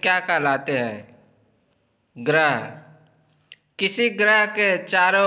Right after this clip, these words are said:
ओर परिक्रमा करने वाले छोटे आकाशीय पिंड को क्या कहते हैं?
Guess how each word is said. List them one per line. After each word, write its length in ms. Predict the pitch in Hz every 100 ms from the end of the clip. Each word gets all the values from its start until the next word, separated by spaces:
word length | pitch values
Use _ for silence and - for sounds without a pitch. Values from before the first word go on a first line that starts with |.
| 190
ओर 220 | 180 143 120
परिक्रमा 600 | 165 175 175 185 190 196
करने 400 | 196 185 175 175
वाले 420 | 170 160 160 156 127 113 - - - -
छोटे 460 | - 165 165 202 190
आकाशीय 680 | 160 156 160 156 160 165
पिंड 380 | 160 160 165 156
को 240 | 156 156 139 113 - - _ _ _ _ _ _
क्या 180 | 180 185
कहते 400 | 180 160 143 160
हैं? 400 | 139 117 104 110